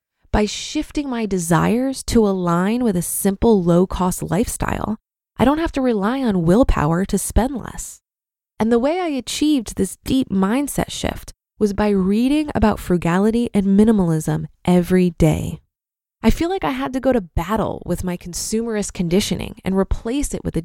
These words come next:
deep appreciation for the good fortune I already have.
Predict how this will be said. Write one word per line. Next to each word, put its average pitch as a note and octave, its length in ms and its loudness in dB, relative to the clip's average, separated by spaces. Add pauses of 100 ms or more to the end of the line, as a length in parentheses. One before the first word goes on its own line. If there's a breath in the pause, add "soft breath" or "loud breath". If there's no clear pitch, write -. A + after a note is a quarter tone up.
(160)
deep D4 300 4
appreciation F#3+ 800 2
for E3+ 140 -4
the E3 100 0
good A3+ 380 4
fortune F#3 520 0
I D#3 220 0
already D#3+ 280 4
have. C#3+ 500 -2